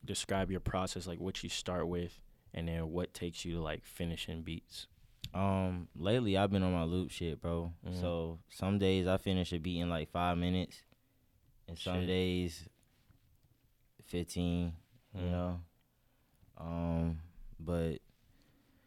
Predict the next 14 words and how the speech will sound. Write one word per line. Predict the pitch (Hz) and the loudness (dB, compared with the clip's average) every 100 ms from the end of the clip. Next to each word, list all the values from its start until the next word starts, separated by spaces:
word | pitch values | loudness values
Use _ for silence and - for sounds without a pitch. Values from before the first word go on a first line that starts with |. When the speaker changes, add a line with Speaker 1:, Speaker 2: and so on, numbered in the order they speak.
| _ - - - - | _ -12 -10 -10 -4
Speaker 2:
I | 92 | 2
mean, | 92 | 4
that | 98 | 4
shit | 98 101 90 | 4 2 4
really, | 85 90 87 90 | 4 2 2 2
it's | 90 - | 2 0
just, | 92 85 | -2 0
like, | 87 85 80 - | 2 2 0 -6
second | 92 87 85 | -8 -6 -6
nature | 85 87 - | -4 -4 -2
now. | 85 85 82 78 - | -2 -2 -4 -8 -6
Speaker 1:
Yeah. | 95 90 90 - | -2 -2 -4 -6
Speaker 2:
You | 90 | -4
know. | 87 85 | -4 -4